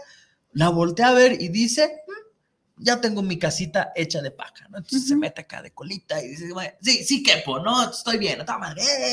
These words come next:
Speaker 1: eh". Y
Speaker 2: Ya,
Speaker 1: se
Speaker 2: ya
Speaker 1: va
Speaker 2: me
Speaker 1: con
Speaker 2: va a cubrir de lobo.
Speaker 1: Ya me va a cubrir de lobo, ya me va a cubrir de todo, y se va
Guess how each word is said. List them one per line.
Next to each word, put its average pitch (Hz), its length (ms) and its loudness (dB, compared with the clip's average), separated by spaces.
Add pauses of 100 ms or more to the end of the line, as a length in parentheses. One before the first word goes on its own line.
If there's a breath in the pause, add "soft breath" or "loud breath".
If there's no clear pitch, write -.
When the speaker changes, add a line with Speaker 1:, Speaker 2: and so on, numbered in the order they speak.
Speaker 1:
eh". - 100 -8 (300 loud breath)
Y 214 80 6
Speaker 2:
Ya, 240 60 8
Speaker 1:
se 254 60 8
Speaker 2:
ya 247 60 8
Speaker 1:
va 349 120 10
Speaker 2:
me 311 80 8
Speaker 1:
con 302 60 10
Speaker 2:
va 302 60 10
a 277 60 4
cubrir 240 240 4
de 214 100 6
lobo. 175 140 4
Speaker 1:
Ya 233 140 8
me 226 80 2
va 208 80 8
a 208 80 0
cubrir 180 260 -2
de 226 100 2
lobo, 254 260 10
ya 226 100 6
me 214 100 2
va 214 40 8
a 208 80 0
cubrir 196 220 -2
de 208 60 -4
todo, 226 280 6
y 160 100 0
se 156 140 -2
va 180 320 6